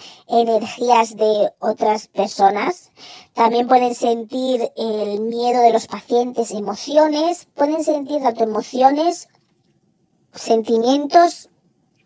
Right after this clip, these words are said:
y como, eh, reacciones físicas en el cuerpo, pueden sentir dolor físico, malestar, pueden sentir, eh, tristeza, alegría,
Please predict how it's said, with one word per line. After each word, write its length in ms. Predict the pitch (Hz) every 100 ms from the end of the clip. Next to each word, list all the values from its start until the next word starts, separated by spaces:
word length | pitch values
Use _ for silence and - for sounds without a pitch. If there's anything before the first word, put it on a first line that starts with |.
| _ _ _ - - - _ _
y 160 | 302 262
como, 760 | 254 233 226 214 185 165 - _ _ _ _ _ _ _ -
eh, 360 | 214 202 196 -
reacciones 600 | 240 226 262 254 269 -
físicas 480 | 262 269 302 294 247
en 80 | 226
el 180 | 202 -
cuerpo, 400 | 220 233 277 262
pueden 280 | 254 240
sentir 520 | 233 214 220 226 226 202
dolor 680 | 196 202 233 254 262 330 - _ _
físico, 880 | - 247 226 233 220 240 233 294 - - - -
malestar, 960 | 220 214 185 - - 240 247 233 233 - - - -
pueden 300 | 220 226 220
sentir, 1040 | 214 220 220 214 226 226 220 220 208 208 - - _ _ -
eh, 760 | 214 214 208 214 214 208 208 196
tristeza, 760 | 220 226 - 240 247 - 226
alegría, 880 | 226 220 208 233 247 240 233 226 233